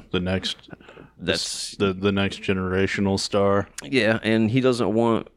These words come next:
Speaker 2: uh, he didn't want, like, guys who've been trained as wrestlers, you know, as far as the SummerSlam, uh, um, w-,
Speaker 1: He,
Speaker 2: w-,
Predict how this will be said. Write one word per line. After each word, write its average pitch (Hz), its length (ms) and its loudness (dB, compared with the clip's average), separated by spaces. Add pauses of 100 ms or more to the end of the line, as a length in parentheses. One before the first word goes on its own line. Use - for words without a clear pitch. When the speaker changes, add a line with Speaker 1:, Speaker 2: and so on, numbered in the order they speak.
(140)
Speaker 2:
uh, 95 220 2
he 117 180 0
didn't 110 240 0
want, 110 200 0
like, - 320 -2 (280)
guys 107 280 2
who've 107 300 0
been 107 160 2
trained 104 260 0
as 95 140 0
wrestlers, 98 680 -4
you 92 100 -4
know, 82 160 0
as 80 120 -2
far 90 220 2
as 90 80 0
the 80 80 -4
SummerSlam, 90 1040 0
uh, 85 360 -2 (580)
um, 80 420 -2
w-, 80 180 -2
Speaker 1:
He, 95 80 0
Speaker 2:
w-, 87 60 0